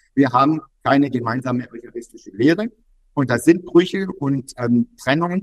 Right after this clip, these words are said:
noch. Und das darf uns auch ein Stück weit spürbar werden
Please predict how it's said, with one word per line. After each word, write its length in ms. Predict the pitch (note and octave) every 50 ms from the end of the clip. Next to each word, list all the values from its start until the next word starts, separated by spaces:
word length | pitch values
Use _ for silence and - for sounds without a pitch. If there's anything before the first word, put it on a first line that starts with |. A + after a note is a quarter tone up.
| E3+
noch. 220 | E3 F3 F3+ - - _ _ _ _ _ _ _ _ _ _ _ _ _
Und 120 | - C#3+ C#3+
das 120 | C#3+ -
darf 220 | - D#3 D#3 D#3 E3+
uns 160 | E3+ - -
auch 100 | C3 C3
ein 80 | C#3
Stück 300 | C3 - - D#3 D#3 -
weit 240 | C3 B2+ C3+ C3 C3 - _
spürbar 540 | - - _ - B2 C3 C3 B2+ B2 A#2+ -
werden 340 | G3 - F2+ - - -